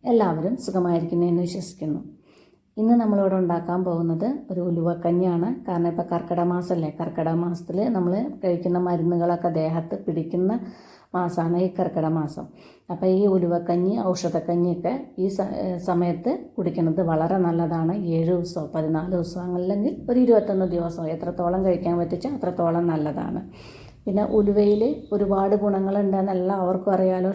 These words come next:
ഷുഗർ പേഷ്യൻസിനും പിന്നെ കൊളസ്ട്രോൾ ആണെങ്കിലും ബാഡ് കൊളസ്ട്രോൾ കുറയ്ക്കാനും എല്ലാറ്റിനും ഉലുവ നല്ലതാണ്. അപ്പം നമ്മളിന്നിവിടെ കയ്പൊന്നും കൂടാതെ കുട്ടികൾക്കും എല്ലാവർക്കും കുടിക്കാൻ പറ്റിയ ഒരു ഉലുവക്കഞ്ഞിയാണ് ഉണ്ടാക്കുന്നത്.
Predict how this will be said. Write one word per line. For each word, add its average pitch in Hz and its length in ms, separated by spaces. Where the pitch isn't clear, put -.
ഷുഗർ 170 360
പേഷ്യൻസിനും 170 680
പിന്നെ 170 240
കൊളസ്ട്രോൾ 180 520
ആണെങ്കിലും 180 460
ബാഡ് 165 300
കൊളസ്ട്രോൾ 175 400
കുറയ്ക്കാനും 165 580
എല്ലാറ്റിനും 185 540
ഉലുവ 165 200
നല്ലതാണ്. 156 520
അപ്പം 170 220
നമ്മളിന്നിവിടെ 175 560
കയ്പൊന്നും 175 720
കൂടാതെ 170 460
കുട്ടികൾക്കും 165 640
എല്ലാവർക്കും 175 640
കുടിക്കാൻ 165 400
പറ്റിയ 175 320
ഒരു 185 100
ഉലുവക്കഞ്ഞിയാണ് 165 760
ഉണ്ടാക്കുന്നത്. 156 580